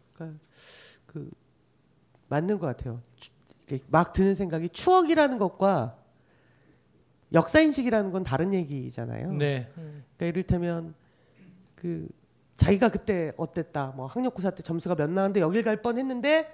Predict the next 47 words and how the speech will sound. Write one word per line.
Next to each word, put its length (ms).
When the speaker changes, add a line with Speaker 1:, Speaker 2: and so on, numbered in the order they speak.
Speaker 1:
뭐 100
이랬다라는 500
얘기를 140
지금도 420
하는, 460
Speaker 2:
네, 440
네. 280
Speaker 1:
또는 380
그 420
팔십 280
년대 160
학생운동 880
하던 340
때 180
얘기를 280
뭐 100
그때 260
화염병을 460
어떻게 240
만들었고라는 560
얘기를 200
여전히 340
하고 260
있는. 340
Speaker 2:
<laughs> 20
네. 420
근데 140
Speaker 1:
네. 40
Speaker 2:
우리 120
아버지 360
세대가 360
우리 180
자랄 320
때 100
내내 280
육이오 280
때 100
얘기만 240
하시는 180
건 60
Speaker 1:
그러니까. 200
Speaker 2:
똑같은 160
거잖아요. 240
서울역 340
앞을 140
Speaker 1:
네. 60
Speaker 2:
지나가는데 600